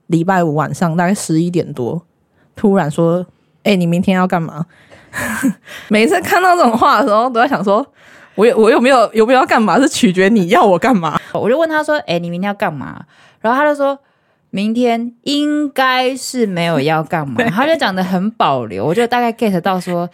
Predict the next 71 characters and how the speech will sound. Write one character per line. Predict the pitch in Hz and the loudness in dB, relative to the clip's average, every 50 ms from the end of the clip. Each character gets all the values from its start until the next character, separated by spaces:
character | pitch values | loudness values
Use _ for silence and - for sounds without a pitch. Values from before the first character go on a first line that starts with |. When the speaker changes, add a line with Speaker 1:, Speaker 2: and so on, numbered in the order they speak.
| _ - _ _ | _ -20 _ _
Speaker 2:
他 | - - 247 | -6 -4 -2
可 | 240 - 226 165 | 0 0 -2 -2
能 | 156 151 139 139 147 156 - _ _ | -2 -4 -6 -8 -8 -12 -14 _ _
有 | - 165 202 | -2 0 0
点 | 208 214 196 185 196 | 2 0 -2 -2 -2
保 | - 185 151 139 | 0 0 0 0
留 | 135 139 143 139 | 0 -2 -6 -6
态 | - - - 175 147 143 | -6 -6 -4 -4 -4 -4
度。 | 139 - 165 | -6 -4 -2
Speaker 1:
对， | 190 240 | -2 -2
对。 | - - 240 190 220 - 226 208 - 190 | -2 -4 -6 -6 -6 -8 -10 -10 -6 -2
Speaker 2:
然 | - 202 | 0 0
后 | 240 294 | 0 0
后 | 311 349 320 | 0 0 0
来 | 277 240 208 | 0 0 0
呢， | 214 220 | -2 -2
我 | 196 202 | -2 -2
就 | 240 311 | -2 0
想 | 277 196 185 | -2 -2 -2
说 | 190 214 | -2 -4
：“好， | 208 180 160 131 | -4 -2 -2 -4
我 | 139 | -2
先 | 170 196 202 | -2 -4 -4
放 | 208 - 196 165 | -2 -2 -4 -4
着 | 156 | -4
没 | 151 147 143 147 | -4 -4 -2 -2
回。” | 165 170 156 127 131 | -2 -2 -2 -2 0
然 | 143 160 | 0 0
后 | 202 | 0
他 | 220 262 | 2 2
又 | 262 262 | 0 0
问 | 262 220 233 254 | 0 0 0 0
我， | 196 185 | 0 0
他 | 180 226 | 0 0
就 | 226 | 0
直 | 233 233 233 | -2 -2 -2
接， | 202 208 | -2 -4
他 | 208 208 - 233 254 240 | -4 -4 -2 -2 -2 -2
就 | 233 233 | -2 -4
继 | 233 247 | -4 -6
续， | 226 - | -6 -4
继 | - 254 247 | -4 -4 -2
续 | 220 - 233 | -2 -2 -4
讯 | 220 - 240 196 | -2 -2 -2 -4
息 | 185 - - 151 | -4 -4 -4 -4
我 | 156 156 135 87 - - _ _ _ _ _ | -2 -2 -2 -4 -6 -10 _ _ _ _ _
说 | - - 202 190 - - | -6 -4 -4 -4 -4 -4
：“哎， | - 165 | -4 -4
我 | 143 135 165 175 | -2 -2 -2 -2
有 | 160 | -2
一 | 139 | -2
个 | - 143 | -4 -8
小 | 147 - - - - | -12 -12 -14 -14 -16
困 | - - - 165 135 131 139 | -12 -8 -8 -8 -8 -8 -14
扰。” | - - - - _ _ _ _ _ _ _ _ | -20 -20 -20 -20 _ _ _ _ _ _ _ _
他 | - 214 | -6 -6
就 | 214 | -4
说 | 214 214 226 220 | -4 -4 -4 -4
：“你 | 208 | -4
可 | 175 - 151 | -4 -6 -6
不 | 143 175 | -4 -4
可 | 185 | -4
以 | 175 | -4
直 | 180 - 147 | -6 -8 -8
接 | 151 165 | -6 -6
讲 | 160 - 151 131 135 | -6 -6 -8 -8 -8
你， | 147 151 143 - | -8 -10 -10 -10
你 | - 131 123 120 | -8 -6 -4 -4
要 | 143 151 | -4 -4
干 | 147 147 - 147 120 | -4 -4 -6 -8 -8
嘛？” | 120 120 - - - - - 151 - | -8 -12 -16 -16 -16 -14 -16 -16 -18